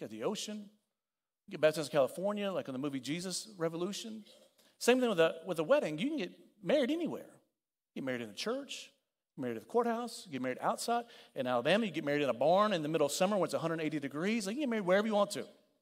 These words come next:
But you usually want people around that you love. Why?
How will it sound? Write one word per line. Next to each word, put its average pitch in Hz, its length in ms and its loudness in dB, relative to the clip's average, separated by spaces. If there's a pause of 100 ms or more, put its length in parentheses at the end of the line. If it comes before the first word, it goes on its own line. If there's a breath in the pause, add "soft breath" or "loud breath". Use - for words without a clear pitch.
(1500)
But 208 160 2
you 196 80 4
usually 269 440 4
want 214 360 4
people 196 440 2
around 165 760 4 (920)
that - 180 -8
you 202 60 -8
love. 214 320 -8 (1700)
Why? 180 280 4